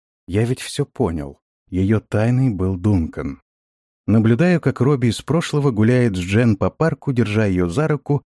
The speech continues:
как будто на свете для него нет ничего важнее. И мне хочется крикнуть ему: "Держись за нее, парень, и никогда не отпускай". В голове снова начинает пульсировать,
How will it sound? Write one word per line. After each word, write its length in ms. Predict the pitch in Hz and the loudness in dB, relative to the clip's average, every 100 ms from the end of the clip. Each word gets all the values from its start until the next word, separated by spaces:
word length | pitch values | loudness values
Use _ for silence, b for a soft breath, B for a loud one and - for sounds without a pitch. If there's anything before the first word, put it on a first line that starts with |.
| _ | _
как 160 | - 110 | -4 -2
будто 260 | 131 - 143 | 0 0 2
на 100 | 135 | 2
свете 400 | - 147 185 117 | 0 -2 -2 0
для 140 | 98 | 2
него 220 | 120 143 | 4 4
нет 240 | 160 165 127 | 2 2 2
ничего 340 | 131 135 147 | 2 2 0
важнее. 600 | 160 135 131 90 73 69 _ _ _ _ _ _ _ | 0 2 2 0 -4 -12 _ _ _ _ _ _ _
И 80 | - | 0
мне 160 | 101 135 | 4 4
хочется 400 | - 151 135 147 | 0 -4 -4 -4
крикнуть 480 | - 165 - 80 - | 0 -2 -2 -6 -4
ему: 260 | 82 69 _ _ _ - | -4 -4 _ _ _ -6
"Держись 480 | 104 143 131 185 120 | 0 2 2 0 0
за 100 | 101 | 0
нее, 200 | 90 - | 0 -2
парень, 480 | - 98 82 71 - _ - | -2 -2 0 -4 -8 _ -2
и 80 | |
никогда 380 | 101 101 123 139 | -2 0 0 2
не 100 | 151 | 2
отпускай". 640 | 139 - - - 78 - _ _ _ _ _ _ _ _ | 0 -4 -8 -6 -8 -8 _ _ _ _ _ _ _ _
В 120 | 82 | -8
голове 320 | 82 92 123 | -2 0 0
снова 300 | 135 131 135 | 0 2 2
начинает 460 | 120 113 113 110 98 | 2 2 0 0 -2
пульсировать, 760 | 110 98 - 92 78 67 - | -2 -4 -2 -4 -4 -6 -12